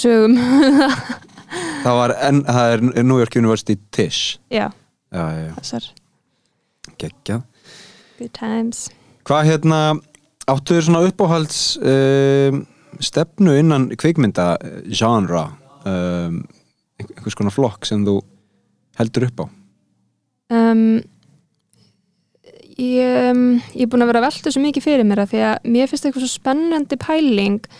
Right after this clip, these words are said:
Speaker 1: að vera ekki bundin einhverju sannra, að þeim, að því að þegar upp er staðið þá er þetta alltaf sögur af fólki, eða yfirleitt af fólki og samböndum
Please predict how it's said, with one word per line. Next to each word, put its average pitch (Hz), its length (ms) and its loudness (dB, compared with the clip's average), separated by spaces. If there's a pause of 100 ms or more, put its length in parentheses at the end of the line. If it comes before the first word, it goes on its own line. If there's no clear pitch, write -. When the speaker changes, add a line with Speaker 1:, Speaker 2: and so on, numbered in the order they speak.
(420)
Speaker 1:
að 247 420 2 (500)
vera 302 300 2
ekki 269 280 -4 (120)
bundin 294 800 0
einhverju 262 420 -2
sannra, 240 680 0 (580)
að 240 100 2
þeim, 254 140 0 (100)
að 254 120 -2
því 262 100 2
að 254 140 2
þegar 262 360 2
upp 302 160 -6
er 277 80 -4
staðið 277 220 0
þá - 80 -4
er 294 220 0
þetta 302 180 -2
alltaf 247 260 -4
sögur 285 600 0 (580)
af 262 140 -4
fólki, 247 720 -4 (800)
eða 226 220 0
yfirleitt 196 560 -2
af 226 120 -4
fólki 233 420 -2
og 226 80 0
samböndum 226 680 0